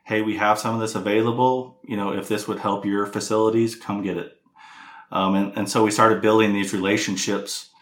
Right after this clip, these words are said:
um, through that, and they've just continued to strengthen over time. Uh, a good example of,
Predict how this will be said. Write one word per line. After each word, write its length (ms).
um, 220
through 320
that, 580
and 400
they've 260
just 320
continued 480
to 80
strengthen 540
over 180
time. 520
Uh, 340
a 80
good 160
example 580
of, 400